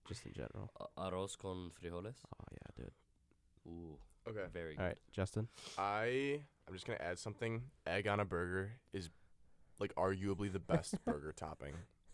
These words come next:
Speaker 3: Just putting that out there. You don't have to agree with
Speaker 2: Horrible
Speaker 3: it.
Speaker 2: take.
Speaker 3: You don't have to agree with it.
Speaker 2: <laughs> Horrible take.
Speaker 3: It's just my thought.
Speaker 2: Saying it's the best, I'd say it's good,
Speaker 3: I'm saying
Speaker 2: but the
Speaker 3: arguably.
Speaker 2: best.
Speaker 3: I'm saying arguably.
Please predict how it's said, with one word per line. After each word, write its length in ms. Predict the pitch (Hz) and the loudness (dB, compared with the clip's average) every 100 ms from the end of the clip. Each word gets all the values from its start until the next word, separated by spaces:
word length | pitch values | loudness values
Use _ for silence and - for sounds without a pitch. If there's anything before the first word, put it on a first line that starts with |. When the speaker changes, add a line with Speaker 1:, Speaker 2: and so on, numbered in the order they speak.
| - | -8
Speaker 3:
Just 160 | 95 - | -4 0
putting 200 | 92 90 | 2 2
that 100 | 82 | 0
out 180 | 82 | -2
there. 220 | - 95 110 - - | 2 2 0 -10 -2
You 120 | 113 | 2
don't 100 | 127 | 4
have 140 | 131 131 | 4 6
to 100 | 131 | 4
agree 200 | 117 98 | 4 10
with 80 | 127 | 12
Speaker 2:
Horrible 320 | 117 98 95 | 12 12 12
Speaker 3:
it. 60 | |
Speaker 2:
take. 300 | 104 92 85 | 12 12 12
Speaker 3:
You 60 | 143 | 10
don't 100 | 156 | 12
have 140 | 165 | 12
to 120 | - 165 | 12 12
agree 200 | 139 139 | 12 12
with 160 | 143 | 12
it. 160 | 156 - | 10 10
Speaker 2:
<laughs> 20 | |
Horrible 580 | - - 180 170 131 117 | 6 12 12 12 12 12
take. 200 | 117 98 | 12 8
Speaker 3:
It's 120 | 117 - | 8 4
just 260 | 120 - | -2 0
my 120 | 113 | 0
thought. 320 | 107 101 107 - - | 0 4 4 2 -6
Speaker 2:
Saying 320 | - 156 165 190 | 4 12 12 12
it's 160 | 185 | 12
the 100 | 175 | 12
best, 520 | 120 110 120 160 - - | 12 12 12 12 12 12
I'd 220 | 139 123 | 10 12
say 160 | 170 | 12
it's 120 | 120 - | 12 12
good, 280 | 123 117 | 12 12
Speaker 3:
I'm 100 | 147 | 12
saying 220 | 165 175 170 | 12 12 12
Speaker 2:
but 20 | |
the 40 | 135 | 12
Speaker 3:
arguably. 220 | 196 170 95 | 12 12 12
Speaker 2:
best. 120 | 73 92 | 12 6
Speaker 3:
I'm 80 | |
saying 180 | 113 123 - | 4 2 6
arguably. 560 | 113 107 101 87 82 | 6 6 2 0 -4